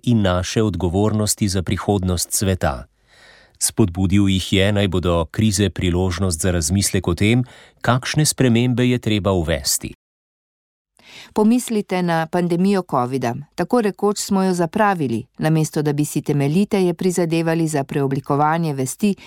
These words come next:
Speaker 2: in družbenih praks, je zapisal sveti oče. Po njegovem mnenju popuščanje utilitarizmu in neoliberalizmu, ki prevladujeta v svetu, pomeni uveljavitev zakona močnejšega kot edinega pravila.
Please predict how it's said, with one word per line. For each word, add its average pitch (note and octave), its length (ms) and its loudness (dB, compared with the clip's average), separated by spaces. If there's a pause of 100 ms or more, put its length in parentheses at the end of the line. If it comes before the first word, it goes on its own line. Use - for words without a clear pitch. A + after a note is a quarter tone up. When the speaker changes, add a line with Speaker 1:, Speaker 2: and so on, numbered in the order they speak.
(120)
Speaker 2:
in F3 160 2
družbenih E3+ 560 0
praks, - 440 -2 (260)
je D#3+ 80 0
zapisal C3 460 -4
sveti C3+ 340 -2
oče. G#2 340 -2 (600)
Po F#3+ 120 2
njegovem F#3+ 440 2
mnenju B2+ 460 -2 (120)
popuščanje F3+ 840 0
utilitarizmu F3+ 1080 0
in D#3+ 200 4 (100)
neoliberalizmu, F3 1120 2
ki D3+ 180 -6
prevladujeta C#3+ 760 -2
v B2+ 60 -4
svetu, F3+ 460 0 (420)
pomeni A3+ 520 2
uveljavitev F#3 800 0
zakona E3+ 520 0
močnejšega F#3 800 0
kot F3 280 -4
edinega F3+ 500 2
pravila. C#3+ 500 -2